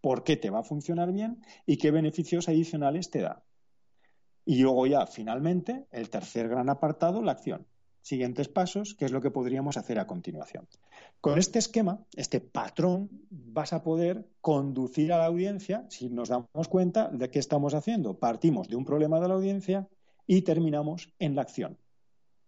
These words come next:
Porque ese es el objetivo de toda presentación, llevar a la audiencia a la acción. Y para partir hacia la acción tengo que partir de algo, primero, que me preocupe personalmente, que tenga un impacto en mi vida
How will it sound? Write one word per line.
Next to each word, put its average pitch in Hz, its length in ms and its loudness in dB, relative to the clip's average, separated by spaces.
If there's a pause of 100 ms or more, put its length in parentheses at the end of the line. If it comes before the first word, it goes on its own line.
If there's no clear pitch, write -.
(140)
Porque 147 260 2
ese 156 160 0
es 160 80 -2
el 175 80 4
objetivo 147 560 -2 (200)
de 131 120 -4
toda 110 340 -4
presentación, 190 720 -4
llevar 104 420 -4
a 110 40 2
la 127 60 4
audiencia 170 560 2 (560)
a 104 180 -4
la 85 200 -6
acción. - 460 -2 (600)
Y 160 400 2
para 95 240 -2
partir - 360 2
hacia 147 220 2
la 156 80 2
acción 180 400 0
tengo 123 220 -4
que 135 80 -2
partir 131 320 2
de 143 80 2
algo, 117 240 -2
primero, 107 400 -6
que - 160 -8
me 120 160 -2
preocupe 190 480 2
personalmente, 143 720 -2 (320)
que 127 100 4
tenga 170 300 4
un 180 100 6
impacto 156 760 0 (120)
en 117 220 -8
mi 147 100 2
vida 156 360 2